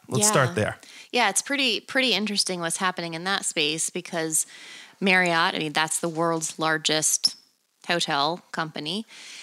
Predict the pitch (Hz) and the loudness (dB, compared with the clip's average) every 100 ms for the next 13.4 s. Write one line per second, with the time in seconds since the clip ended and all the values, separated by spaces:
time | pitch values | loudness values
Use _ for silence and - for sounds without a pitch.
0 | - - - 196 180 175 175 175 - _ | -16 -18 -4 0 2 2 0 -4 -6 _
1 | 170 190 196 214 208 175 170 - 175 165 | -2 2 2 4 2 2 -2 -4 -4 -2
2 | - 185 - - 170 165 185 180 - 170 | 0 2 0 0 2 2 2 0 0 0
3 | 165 165 170 165 165 165 170 165 - 170 | -2 -4 -6 -2 0 0 -2 -4 -2 0
4 | 160 156 160 156 _ _ _ _ _ _ | 0 -2 -4 -6 _ _ _ _ _ _
5 | _ - - - 185 180 170 165 160 170 | _ -20 -16 0 0 2 2 0 -4 -10
6 | - _ - - 196 190 190 - 147 135 | -16 _ -6 0 0 2 2 4 4 2
7 | 139 170 - 165 - - 156 147 143 160 | 2 0 -2 -2 0 0 2 2 2 2
8 | 175 165 165 196 247 240 220 208 - 180 | 0 -4 0 2 4 2 2 0 -2 -2
9 | 185 165 160 202 190 - - - - - | 0 -2 -2 -2 -2 -2 -2 -4 -8 -18
10 | - 165 175 170 170 - 175 175 165 165 | -6 -2 0 2 0 0 0 2 0 0
11 | 170 165 160 156 156 - - - - 170 | -2 -4 0 0 0 -4 -18 -16 -6 -2
12 | 180 185 180 175 175 170 165 160 160 160 | 0 0 0 2 2 2 2 2 2 0
13 | 165 160 156 | 0 0 -2